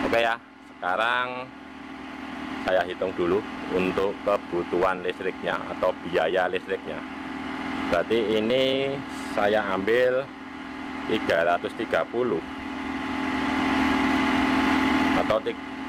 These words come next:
tiga ratus tiga puluh satu ya, teman-teman, dikalikan selama satu hari ya,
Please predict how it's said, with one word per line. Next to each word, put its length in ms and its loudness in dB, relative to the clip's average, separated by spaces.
tiga 260 4
ratus 140 -4
tiga 180 2
puluh 160 0
satu 220 4
ya, 80 4
teman-teman, 400 0
dikalikan 960 2
selama 720 2
satu 180 -2
hari 300 2
ya, 80 2